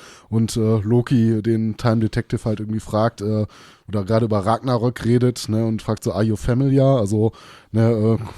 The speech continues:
„Kennst du das?“, ne, „Kommt dir das, äh, vertraut vor?“ Und der Polizist sehr betroffen ist, weil er weiß, dass, äh, Ragnarök halt die Götterdämmerung,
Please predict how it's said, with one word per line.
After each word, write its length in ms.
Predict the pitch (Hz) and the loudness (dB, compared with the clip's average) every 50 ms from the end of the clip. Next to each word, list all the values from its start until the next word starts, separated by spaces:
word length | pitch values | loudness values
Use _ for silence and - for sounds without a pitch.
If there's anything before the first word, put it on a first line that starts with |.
| - - - | -18 -2 0
„Kennst 240 | 127 127 131 - | 2 2 4 4
du 40 | 151 | 4
das?“, 300 | 127 127 131 - - - | 6 6 6 4 2 -2
ne, 160 | 117 113 113 | 0 0 0
„Kommt 160 | - 123 110 110 | 0 -2 -2 0
dir 80 | 113 | 0
das, 240 | 107 107 - - - | 0 0 -2 -2 -2
äh, 180 | 104 107 110 101 | 0 0 0 0
vertraut 440 | - 117 - - 107 117 139 135 | -2 -4 -2 2 2 4 4 2
vor?“ 340 | - - 135 135 139 143 135 - - - - - - - _ _ _ _ | 0 2 4 6 6 4 4 0 -6 -20 -20 -20 -20 -20 _ _ _ _
Und 420 | 107 113 98 - - - - - | -4 -4 -4 -6 -10 -14 -10 -6
der 140 | 120 120 113 | -4 -4 -4
Polizist 560 | 92 - 131 123 117 110 - - 135 - - | -2 -4 -2 -2 -2 -2 -2 -2 -2 -2 0
sehr 160 | 113 131 123 110 | 0 0 2 2
betroffen 480 | 120 - 110 127 131 - - 120 101 | 0 -2 2 0 0 2 0 -4 -4
ist, 240 | 95 98 - - - | -4 -4 -6 -4 -4
weil 120 | 98 98 | -2 0
er 160 | 101 101 104 95 | 0 0 0 0
weiß, 380 | 101 107 117 120 113 - - | 0 0 0 0 -2 -4 -6
dass, 340 | - 107 104 - - - - | -6 -6 -6 -6 -6 -8 -8
äh, 40 | 101 | -6
Ragnarök 680 | 104 104 95 101 101 104 - 113 107 101 101 107 - - | -6 -6 -4 -4 -4 -4 -4 -4 -4 -4 -4 -6 -4 -4
halt 360 | 113 104 104 104 - - 95 | -2 -2 -2 -4 -6 -8 -12
die 60 | 98 90 | -8 -6
Götterdämmerung, 840 | 104 104 - 120 104 95 104 107 113 107 101 110 110 113 110 | -4 -2 0 0 0 0 0 0 0 0 0 -2 -2 -2 -2